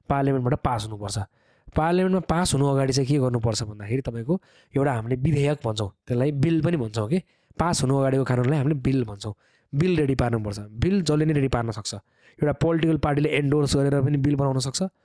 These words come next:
सरकार आफैले तपाईँको चाहिँ, "यस-, यस्तो कानुन चाहिन्छ हामीलाई" भनेर नेपाल ल कमिसनको हेल्पको थ्रुबाट तपाईँको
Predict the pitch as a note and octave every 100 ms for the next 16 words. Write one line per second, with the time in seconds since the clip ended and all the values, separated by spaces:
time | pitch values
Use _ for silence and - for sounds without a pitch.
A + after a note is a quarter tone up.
0 | _ _ - D3+ D#3+ E3 D#3+ C#3+ C#3+ E3
1 | E3+ E3+ D#3 D3 C#3+ D3+ D3 C3+ - D3
2 | C#3+ C#3 C3+ C3 A2 A#2+ C#3 B2 A#2 C#3+
3 | D3 - _ C#3+ D3+ D3 D3 C#3+ C#3+ C#3+
4 | C#3 B2+ B2 B2 C#3 C#3+ C#3 C#3+ C3 C3+
5 | C3+ C3+